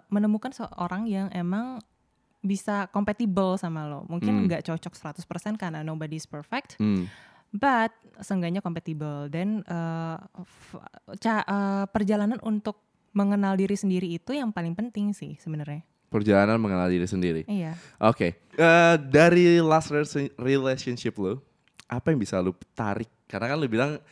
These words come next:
Speaker 2: dari yang lo dua ribu sepuluh kan lo bilang, "Gua nggak, sebenarnya nggak se-,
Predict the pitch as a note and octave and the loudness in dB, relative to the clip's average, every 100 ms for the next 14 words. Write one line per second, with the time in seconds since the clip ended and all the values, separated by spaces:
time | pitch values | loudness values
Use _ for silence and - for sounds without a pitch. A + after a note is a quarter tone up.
0 | _ - A2 A2 A2+ A2 A2 A2 A2+ A2 | _ 0 2 2 0 -2 -4 0 2 4
1 | A2 - C3 F3+ E3 B2+ F3 - - - | 2 2 2 4 4 4 2 -2 -20 0
2 | C3 C4+ D#3+ A2 A2 B2 G#3+ D#3+ - - | 2 4 4 2 0 -6 -4 -4 -4 -6
3 | A#2 G#2+ G#2+ G#2 | -4 -4 -4 -8